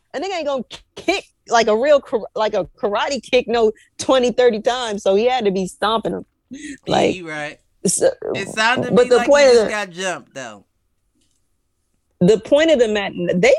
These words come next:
Speaker 1: made it seem, I, a-, again, I need to, I need to do more research. I don't even like talking on stuff like this without really researching it. They made it seem like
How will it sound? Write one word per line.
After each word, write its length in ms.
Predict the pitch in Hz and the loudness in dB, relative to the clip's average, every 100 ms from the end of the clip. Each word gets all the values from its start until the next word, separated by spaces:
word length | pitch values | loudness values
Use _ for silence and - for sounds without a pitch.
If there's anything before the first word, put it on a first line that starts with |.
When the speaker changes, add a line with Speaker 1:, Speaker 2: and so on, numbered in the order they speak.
| 539 | 2
Speaker 1:
made 200 | 262 214 | 0 0
it 120 | 208 | -2
seem, 380 | - 214 208 190 | -2 -6 -6 -6
I, 140 | - - | -10 -4
a-, 160 | 202 - | -4 0
again, 420 | 190 165 208 190 | -2 0 0 0
I 140 | 170 | 0
need 220 | 185 190 165 | 0 0 -2
to, 120 | 165 - | -4 -4
I 80 | |
need 140 | 175 180 | -4 0
to 80 | 170 | 0
do 260 | 151 175 | 2 2
more 240 | 185 175 165 | 2 2 4
research. 400 | 170 190 180 170 | 2 2 -2 0
I 120 | 175 | -2
don't 120 | 180 | 0
even 140 | 175 165 | -2 -2
like 180 | 160 | -4
talking 300 | - 180 175 | -2 -4 -2
on 140 | 165 160 | -6 -6
stuff 220 | - 175 | -4 -2
like 180 | 156 156 | -2 -2
this 320 | - 170 160 - 156 - | 0 0 -2 -4 -2 2
without 380 | 175 170 165 165 | 0 2 2 2
really 240 | 165 165 156 | 2 2 0
researching 540 | 170 185 - 170 165 | -2 -2 -4 -4 -4
it. 120 | 160 - - _ | -6 -10 -20 _
They 160 | 185 240 | 0 2
made 220 | 240 226 | 6 6
it 80 | 196 | 4
seem 300 | - 220 208 | 0 -4 -4
like 300 | 185 180 165 | -2 -2 -4